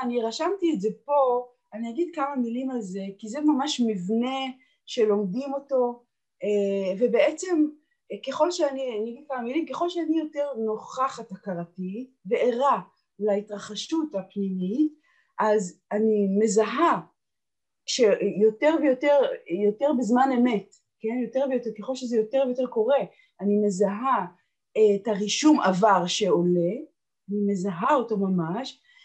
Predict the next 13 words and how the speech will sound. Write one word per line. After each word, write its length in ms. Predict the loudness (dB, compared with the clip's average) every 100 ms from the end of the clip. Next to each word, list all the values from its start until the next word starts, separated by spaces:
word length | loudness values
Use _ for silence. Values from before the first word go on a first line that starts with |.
| _ -8 4
ואני 400 | 6 6 4 4
מתחמת 720 | 0 0 -4 0 2 4 2
ומפרידה 880 | 2 0 0 -8 -4 -2 2 4 4
אותו 240 | 2 0 0
ממני, 720 | 2 2 2 0 0 -2 -4
זאת 200 | -6 -4
אומרת, 440 | -2 2 2 0 -4 _ _ _ -2
אני 320 | 0 2 2
לא 180 | 2 -2
מתערבבת 760 | -4 -8 -6 4 4 4 0 -6
איתו, 320 | -12 -12 -12 _
זאת 200 | -12 -4
אומרת, 500 | -2 0 0 0